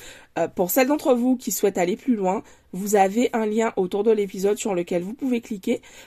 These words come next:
pour pouvoir accéder aux ressources, euh, spécifiques pour ce calendrier de l'Avent.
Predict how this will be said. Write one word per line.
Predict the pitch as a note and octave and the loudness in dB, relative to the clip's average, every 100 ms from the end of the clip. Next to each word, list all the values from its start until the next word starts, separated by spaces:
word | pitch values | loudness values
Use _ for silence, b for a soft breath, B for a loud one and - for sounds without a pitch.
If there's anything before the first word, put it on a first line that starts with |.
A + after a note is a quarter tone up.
| B | B
pour | G3 | -4
pouvoir | A3 G3+ G3+ G#3+ G3 - | -2 -2 0 0 -2 -4
accéder | - A3+ - G#3 G3 G#3+ | -4 -2 -2 0 0 0
aux | A3 | 0
ressources, | F#3+ F#3+ F#3+ - A3 C4 - b b b F3+ | 0 -2 -4 -2 -2 -2 -6 b b b -2
euh, | E3 E3+ E3+ - _ _ _ - | -2 -2 -4 -8 _ _ _ -16
spécifiques | - B3 A#3 F#3+ - A#3 - - _ - | -6 -4 -2 -4 -6 -8 -8 -20 _ -6
pour | B3+ C4 - _ - | -2 -2 -2 _ -14
ce | - G#3 | -2 0
calendrier | B3+ F#3+ F3 F3 F3+ G3 C4 - | 2 0 0 -2 -4 -4 -4 -2
de | E3 A#3 - | 2 2 0
l'Avent. | G3 G#3+ A3+ G#3+ F3+ F3 | -6 0 0 2 0 0